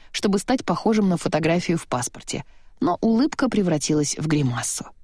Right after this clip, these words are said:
«Ты, главное, дыши носом и застынь лицом, а то девушка не разглядит», посоветовал держащий. Амбал собрался, сфокусировав взгляд. Девушка-пограничник улыбнулась одним уголком рта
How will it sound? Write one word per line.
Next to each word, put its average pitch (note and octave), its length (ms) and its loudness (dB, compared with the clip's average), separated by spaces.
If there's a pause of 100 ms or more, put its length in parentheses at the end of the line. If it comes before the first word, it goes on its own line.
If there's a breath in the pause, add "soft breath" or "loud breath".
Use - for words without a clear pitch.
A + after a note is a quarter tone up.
(540)
«Ты, B3+ 340 2
главное, G3 600 2
дыши G3 320 2
носом G#3+ 360 2
и D#3+ 40 2
застынь F3+ 400 2
лицом, E3 520 0
а C#3 100 -2
то D#3 100 0
девушка D#3 360 0
не C3 100 2
разглядит», D#3 580 0 (600)
посоветовал E3 540 0
держащий. C#3+ 680 0 (680)
Амбал B3+ 380 2
собрался, B3 840 0
сфокусировав E3 920 -2
взгляд. A#2+ 460 -2 (800)
Девушка-пограничник G#3+ 1200 2
улыбнулась G3+ 520 2
одним E3+ 300 2
уголком E3+ 420 2
рта C4+ 320 0